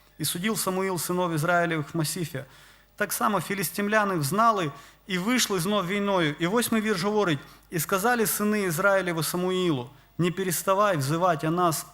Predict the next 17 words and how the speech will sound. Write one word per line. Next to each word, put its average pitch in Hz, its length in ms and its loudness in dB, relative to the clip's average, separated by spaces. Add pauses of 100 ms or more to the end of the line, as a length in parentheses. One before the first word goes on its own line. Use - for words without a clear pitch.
(460)
Господу 156 600 0
Богу 165 460 2
нашему, 147 680 2 (380)
чтобы 175 400 -2
Он 165 160 2
спас 185 380 0
нас 147 280 0
от 147 120 -6
руки 156 220 -4
филистимлян». 147 840 -2 (520)
Десятый 165 460 0
вірш. 151 260 -2
И 160 40 -8
когда 170 260 -2
Самуил 202 520 0
возносил 170 560 0
всесожжение, 160 920 -2